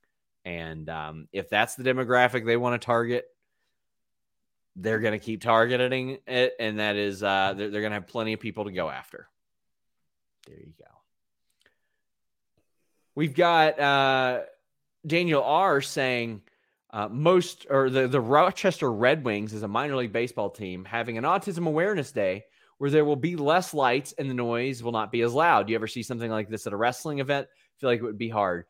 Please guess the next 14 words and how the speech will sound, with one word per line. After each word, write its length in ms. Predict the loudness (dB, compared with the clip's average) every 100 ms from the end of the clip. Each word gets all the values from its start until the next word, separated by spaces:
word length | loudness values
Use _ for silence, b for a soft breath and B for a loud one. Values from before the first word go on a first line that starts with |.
| _ _ _
Uh, 200 | 2 2 0
well, 480 | 4 6 6 4 0 _ _ _ _ 2
A 200 | 2 6
E 40 |
W 400 | 4 4 -2 -2
did, 600 | 2 4 6 6 2 0
uh, 420 | 0 0 2 -2
the 120 | -4
Culture 360 | -4 -4 -2 -4
City 320 | -2 -2 -2
stuff 440 | -6 -2 0 -2 -4
that 140 | -6
was, 220 | -6 -6
like, 340 | -4 -2 -4